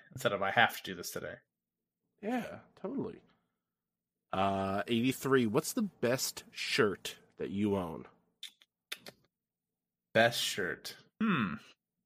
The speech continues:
Speaker 1: Oh, man. I'm trying to think if I got anything cool or, like, unique or, like, some sort of weird thing.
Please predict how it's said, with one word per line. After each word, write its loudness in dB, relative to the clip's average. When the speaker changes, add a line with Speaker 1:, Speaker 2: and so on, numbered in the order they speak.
Speaker 1:
Oh, 2
man. 0
I'm -2
trying -2
to -8
think -2
if -2
I 2
got 2
anything -6
cool 0
or, 2
like, 0
unique 0
or, 2
like, 2
some 0
sort 0
of -4
weird 0
thing. -2